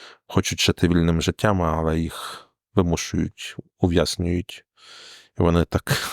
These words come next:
<laughs> роблять цикл ув'язнення, потім вже ув'язнюють Демерзель, і вона вже ув'язнює клонів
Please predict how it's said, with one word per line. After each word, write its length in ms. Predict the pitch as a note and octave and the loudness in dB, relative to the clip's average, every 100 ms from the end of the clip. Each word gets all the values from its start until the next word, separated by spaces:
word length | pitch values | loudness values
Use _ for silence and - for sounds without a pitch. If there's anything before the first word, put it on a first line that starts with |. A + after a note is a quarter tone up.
| - | -12
<laughs> 40 | - | -4
роблять 420 | G#2 F2+ F#2 F2 | 0 2 2 -2
цикл 340 | - F#2 F#2 | 0 0 2
ув'язнення, 600 | F2+ E2+ F2+ - F2 E2+ - _ - - - _ | 2 4 0 0 -2 -4 -6 _ -20 -20 -20 _
потім 340 | F2+ - E2 | -2 0 0
вже 180 | D#2 - | 0 0
ув'язнюють 720 | E2 E2 E2 - E2 E2+ E2+ - | 2 0 -2 -2 0 0 -2 -2
Демерзель, 460 | F2 E2+ E2 G#2 F#2 | 0 0 0 0 0
і 60 | |
вона 240 | D#2 D#2+ D#2+ | 0 0 0
вже 260 | D#2 - | -2 -2
ув'язнює 640 | E2+ E2 E2 - - E2+ E2 | -2 0 -2 -2 -2 0 -2
клонів 400 | - F#2 F2 F2+ | -2 -2 0 -4